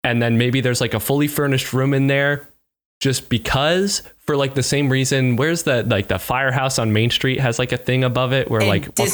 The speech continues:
Speaker 2: Disneyland,
Speaker 1: Walt
Speaker 2: yeah,
Speaker 1: Disney
Speaker 2: and
Speaker 1: used to be?
Speaker 2: Yeah, and Cinderella Castle has the room in Disney
Speaker 1: Right.
Speaker 2: World.
Speaker 1: Yeah, I think it's something like that.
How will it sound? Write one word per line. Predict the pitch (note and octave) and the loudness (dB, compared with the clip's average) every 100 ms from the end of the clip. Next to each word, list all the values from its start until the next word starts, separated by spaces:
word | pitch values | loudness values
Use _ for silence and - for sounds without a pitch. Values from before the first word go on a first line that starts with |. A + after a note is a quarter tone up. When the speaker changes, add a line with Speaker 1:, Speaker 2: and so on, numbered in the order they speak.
| F3+ | 0
Speaker 2:
Disneyland, | E3 C#3+ | 0 0
Speaker 1:
Walt | C#3+ | 0
Speaker 2:
yeah, | C3+ B2+ | 0 0
Speaker 1:
Disney | C3+ C3 | 0 2
Speaker 2:
and | C3+ | 2
Speaker 1:
used | C3 C3 | 2 0
to | |
be? | C3 C#3 - - _ _ - | 0 -2 -4 -18 _ _ -6
Speaker 2:
Yeah, | E3 C#3+ | -4 -2
and | D3+ | -2
Cinderella | D3 F3 D#3+ D3 | -2 -2 -2 -2
Castle | C3+ C#3 C3 C#3 B2+ | -2 -4 -2 -4 -4
has | B2 A#2 A2+ - | -4 -4 -4 -6
the | - C3+ | -6 -6
room | B2 B2 A#2+ | -4 -2 -2
in | A#2+ A#2+ | -2 0
Disney | F#3+ D#3 | 0 2
Speaker 1:
Right. | A2 | 0
Speaker 2:
World. | A2 A2 C3 - _ - | -2 -4 -6 -10 _ -4
Speaker 1:
Yeah, | E3+ A#2+ - | 0 0 0
I | D#3 | -2
think | E3 | 0
it's | D#3 | 0
something | D3 B2+ | 0 0
like | A2 | 0
that. | G#2+ - | -2 -4